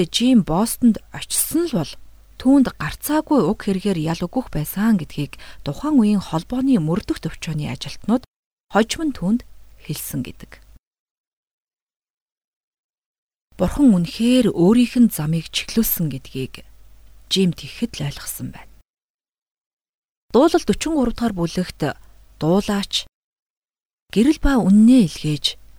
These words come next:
намааг теднэр өдөртуулач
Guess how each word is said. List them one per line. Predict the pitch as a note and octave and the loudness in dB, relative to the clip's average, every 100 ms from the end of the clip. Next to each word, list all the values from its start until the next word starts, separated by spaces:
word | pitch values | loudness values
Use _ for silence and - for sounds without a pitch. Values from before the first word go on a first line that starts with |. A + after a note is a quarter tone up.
| - - - - | -20 -20 -16 -2
намааг | D#3+ F3+ F#3+ | 2 4 2
теднэр | E3+ - D#3+ G#3 A#3 G3 D3 | 0 -6 -4 2 4 2 -2
өдөртуулач | - F#3 A3+ C4 E3+ D3 - | -4 -6 -4 -4 -4 -6 -6